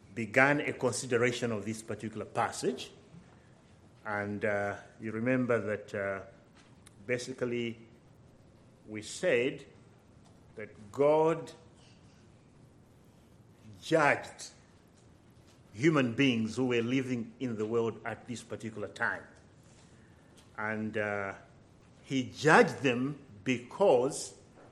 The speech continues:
he wanted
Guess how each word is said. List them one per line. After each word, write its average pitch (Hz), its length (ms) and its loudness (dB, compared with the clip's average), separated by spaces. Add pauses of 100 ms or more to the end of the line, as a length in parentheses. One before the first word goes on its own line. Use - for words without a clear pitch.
(1600)
he 131 460 0 (180)
wanted 147 720 -2